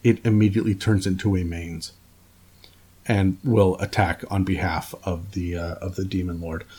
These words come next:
So this is another one of those cases of a death spiral happening. If you manage to wipe out the Bard, that Bard isn't dead long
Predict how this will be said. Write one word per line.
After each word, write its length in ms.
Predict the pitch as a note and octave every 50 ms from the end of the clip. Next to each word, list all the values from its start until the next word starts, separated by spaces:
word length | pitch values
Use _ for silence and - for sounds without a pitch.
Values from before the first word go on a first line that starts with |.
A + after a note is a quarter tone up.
| - - - - -
So 380 | - - A2+ G2+ F#2 F2+ - - _ _ _ _ _
this 220 | - B2 A2+ G2+ -
is 100 | A#2 G#2+
another 260 | A2 G#2+ G2+ G2 G#2
one 180 | G2+ G2 G2 F#2+
of 60 | F#2+
those 160 | F#2+ F#2+ F#2
cases 420 | - - G2 F#2 F2+ F2+ A2 G#2
of 120 | G2 F#2 E2
a 40 | F2+
death 280 | F#2 - F2 F2 -
spiral 400 | - - - F2+ E2+ F2 E2+ F2
happening. 440 | - F2 E2+ F2 - - F2 F2+ F2+
If 140 | F2+ F2+ -
you 80 | A2
manage 300 | A2 G#2+ G2+ G2+ G2 -
to 80 | - -
wipe 260 | F#2 F2+ F#2 F#2+ -
out 200 | G2 F#2+ G2 -
the 60 | -
Bard, 420 | F2+ E2+ F2+ F2 F2 F2 E2+ E2 - - - - - - - _ _
that 180 | A2+ G#2+ G2+
Bard 240 | - A2+ G#2 G2+ - -
isn't 280 | G#2+ G2 A2 G2+ -
dead 180 | - F#2+ F2+ F2
long 300 | F#2 F#2 F2+ E2 D#2+